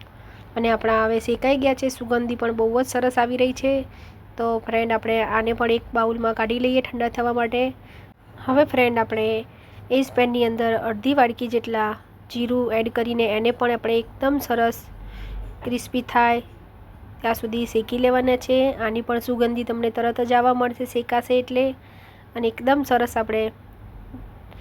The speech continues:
શેકાઈ જાય પછી આપણે એની અંદર પાંચથી છ મરિયા નાખી દેવાના છે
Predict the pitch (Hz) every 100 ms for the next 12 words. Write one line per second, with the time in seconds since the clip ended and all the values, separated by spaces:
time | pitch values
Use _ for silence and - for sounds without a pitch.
0 | - - - 240 240 269 262 240 240 -
1 | - - - - - - - - - -
2 | - - 240 262 247 247 240 240 233 233
3 | 233 226 226 226 - 269 - 247 247 233
4 | 233 240 240 240 226 - 247 254 254 247
5 | 277